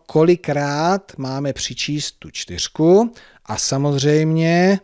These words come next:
po rozepsaném příkladě říct i výsledek nebo napsat i výsledek. Tak. Zrovna je tady těch sedm krát čtyři. Tak, kde pak máme sedm krát čtyři? Tady.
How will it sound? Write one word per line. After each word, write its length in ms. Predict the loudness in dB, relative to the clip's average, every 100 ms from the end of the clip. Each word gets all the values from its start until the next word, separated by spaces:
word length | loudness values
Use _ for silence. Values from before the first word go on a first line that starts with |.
| -8
po 160 | -8
rozepsaném 760 | -2 0 0 0 -4 -6 -6 -10
příkladě 760 | -8 -8 -2 0 2 2 0 -4 _ -20 _ _ _ _ _ -10
říct 300 | -8 -8 -10
i 100 | -10
výsledek 560 | -6 -4 -2 -2 -2 -8
nebo 200 | -10 -8
napsat 360 | -6 -6 -6
i 80 | -8
výsledek. 720 | -6 -4 -4 -6 -10 -14 -20 -20 -12
Tak. 280 | -12 -12 -16 -20 -20 -20 -20 _ _ _ _ _ _ -20 -20 -20 _ _ _ _ _ _ _ _
Zrovna 420 | -2 2 4 4 2
je 120 | 2
tady 240 | 2 0
těch 160 | 0 -4
sedm 340 | -2 -2 -2
krát 460 | -2 -2 -2 -6 -6
čtyři. 540 | -6 -4 -4 -6 -8 -12
Tak, 240 | -12 -10
kde 180 | -6 -6
pak 240 | -2 -2
máme 340 | 0 -2 -2 -4
sedm 320 | -4 -4 -6
krát 280 | -8 -10 -10
čtyři? 680 | -10 -8 -4 -2 0 0 -2 -8 _ _ _ _ _ _ _ _ _ _ _ _ _ _ _ _ _ _ -20
Tady. 560 | -12 -6 -2 2 2